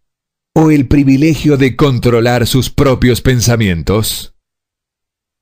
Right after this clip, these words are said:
¿Se ve influido con facilidad por los demás,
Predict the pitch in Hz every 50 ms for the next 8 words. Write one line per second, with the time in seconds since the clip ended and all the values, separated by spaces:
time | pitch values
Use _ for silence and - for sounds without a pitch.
0 | _ _ _ _ _ _ _ _ _ _ _ _ _ _ _ _ _ _ _ _
1 | _ _ _ _ _ _ _ _ _ _ - - - 143 139 127 156 156 156 151
2 | 143 131 - - 131 127 123 123 127 127 120 117 117 110 - 135 131 120 - 127
3 | 113 - - 123 110 110 107 120 117 120 107 104 - 123 120 117 113 113 104 87
4 | 107 92 92 107 113 110 98 - - - - _